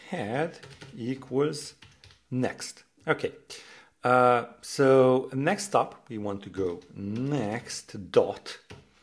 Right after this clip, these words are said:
previous, previous equals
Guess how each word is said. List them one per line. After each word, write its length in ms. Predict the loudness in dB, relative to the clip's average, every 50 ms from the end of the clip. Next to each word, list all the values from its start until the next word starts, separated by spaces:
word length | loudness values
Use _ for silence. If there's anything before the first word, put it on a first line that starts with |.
| _ _ _ _ -20 -20 -20 -20 -20 -20 _ _ _ _ _
previous, 960 | -8 -6 -4 -2 -2 -4 -4 -4 -2 -2 0 -2 -2 -4 -6 -8 -10 -12 -14 -16 _ -20 -20 _ _ _ _ _ _ _ _ _ _ _ _ _ _ _ _ _ _ _ -8
previous 760 | -6 -4 -4 -4 -6 -4 0 0 2 0 0 -2 -8 -14 -16 _ _ -20 -20 -20 -20 -20 -20 -20 -20 -20 -20 _ -18 -12 -8
equals 800 | -6 -4 -4 -6 -4 -2 0 2 4 4 2 2 -2 -8 -10